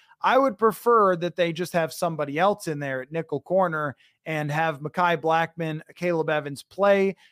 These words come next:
have Juwan Williams play, and kinda go from there with the secondary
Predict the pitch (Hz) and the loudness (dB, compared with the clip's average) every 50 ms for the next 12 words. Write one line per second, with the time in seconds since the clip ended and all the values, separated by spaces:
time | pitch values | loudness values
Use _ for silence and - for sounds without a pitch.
0 | _ - - 160 156 147 127 - 156 147 143 139 131 135 143 190 220 226 220 202 | _ -6 -4 -2 -2 -2 -2 -4 -2 -2 -2 -2 -4 -2 0 2 4 4 4 2
1 | 202 196 - - _ - 196 190 185 180 180 180 175 170 - _ _ _ _ _ | -2 -2 -4 -6 _ 0 2 4 6 6 4 4 2 -2 -4 _ _ _ _ _
2 | _ _ - 165 160 156 180 180 180 175 170 151 170 175 180 175 - 160 151 151 | _ _ -10 -8 -8 -4 -2 -2 -2 -2 -2 0 2 2 2 0 -2 -6 -4 0
3 | 175 196 190 165 147 139 135 131 - _ - 147 165 160 147 127 139 127 - 185 | 0 2 2 0 0 -2 -6 -8 -10 _ -4 -2 -2 -2 -2 -4 -10 -6 -2 -2
4 | 185 185 - 180 151 143 139 135 135 131 131 135 127 | -2 -2 -2 -6 -6 -6 -6 -4 -4 -6 -6 -8 -8